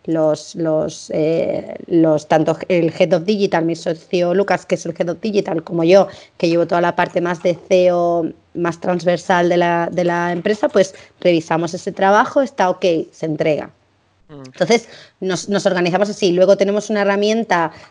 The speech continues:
Speaker 1: dentro del equipo que es Slack, que es con la que hablamos, sea entre nosotros como con clientes,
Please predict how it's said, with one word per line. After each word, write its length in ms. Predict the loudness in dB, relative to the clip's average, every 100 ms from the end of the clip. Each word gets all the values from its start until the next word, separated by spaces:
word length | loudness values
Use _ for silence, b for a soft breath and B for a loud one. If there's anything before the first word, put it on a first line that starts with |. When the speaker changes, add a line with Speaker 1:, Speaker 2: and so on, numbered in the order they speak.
| -4
Speaker 1:
dentro 300 | -2 2 4
del 100 | 4
equipo 400 | 2 -4 -4 -6
que 80 | -6
es 120 | -10
Slack, 500 | -4 2 4 4 2
que 80 | -4
es 100 | -2
con 140 | -2
la 100 | 0
que 80 | 0
hablamos, 400 | 0 0 0 -4
sea 160 | -4
entre 240 | -4 -6 -8
nosotros 480 | -6 -2 -2 -4 -8
como 580 | -8 -6 -4 -6 -10 _ _
con 500 | 0 0 0 -2 -4
clientes, 880 | -4 0 4 4 4 4 2 2 -4